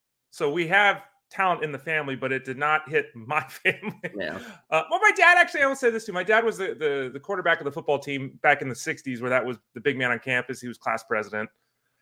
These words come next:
Speaker 1: He was actually in the, the, the Glee Club or whatever the heck they called it. So I guess,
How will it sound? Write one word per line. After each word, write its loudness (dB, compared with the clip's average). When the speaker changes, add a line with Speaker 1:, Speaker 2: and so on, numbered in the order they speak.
Speaker 1:
He -8
was 0
actually 4
in -2
the, 4
the, -6
the -2
Glee -2
Club 6
or 4
whatever 2
the -2
heck 0
they 0
called 0
it. 2
So 4
I 6
guess, -2